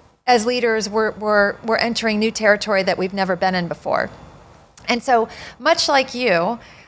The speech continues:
um, sometimes we have to act through, we have to figure out how we act through those <laughs> moments when we don't necessarily know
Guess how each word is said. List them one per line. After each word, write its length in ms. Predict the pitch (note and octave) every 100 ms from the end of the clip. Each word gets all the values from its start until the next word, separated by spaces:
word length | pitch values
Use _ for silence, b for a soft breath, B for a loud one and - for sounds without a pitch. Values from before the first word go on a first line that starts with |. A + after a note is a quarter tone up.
| -
um, 280 | A#3 G#3+ G#3
sometimes 500 | - E4 - E4 D#4
we 100 | C#4
have 160 | A#3 A#3+
to 200 | B3 -
act 220 | A#3+ A#3+
through, 360 | - A3+ A3+ F#3
we 80 | G3+
have 140 | A#3
to 60 | -
figure 240 | - A#3
out 100 | A3
how 220 | A3 C4+ D4
we 120 | D#4
act 320 | - B3 B3
through 560 | - A#3 A3+ F3 G#3 C4+ B B3 B -
those 240 | C4 C4+
<laughs> 120 | B3+ B3+
moments 360 | C#4 C4+ B3
when 140 | B3 A3
we 80 | A3+
don't 220 | C4 C4+
necessarily 600 | C#4 C#4 - A#3+ A3+ A3
know 460 | A3 G#3 F#3 F#3+